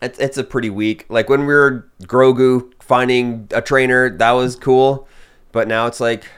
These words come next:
retake Mandalore? I mean, it's, there's nothing on Mandalore except for the people who were already on it to begin with.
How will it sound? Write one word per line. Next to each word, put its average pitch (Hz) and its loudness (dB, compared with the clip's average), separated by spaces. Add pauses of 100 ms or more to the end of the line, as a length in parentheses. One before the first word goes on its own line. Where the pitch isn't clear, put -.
(280)
retake 131 -8
Mandalore? 143 -6
I - -12
mean, 131 -10
it's, 123 -10
there's 123 -16
nothing 131 -8
on 135 -6
Mandalore 104 -6
except 101 -14
for 107 -12
the 104 -14
people 110 -12
who 110 -10
were 107 -6
already 104 -8
on 110 -8
it 101 -10 (420)
to 110 -16
begin 104 -6
with. 101 -8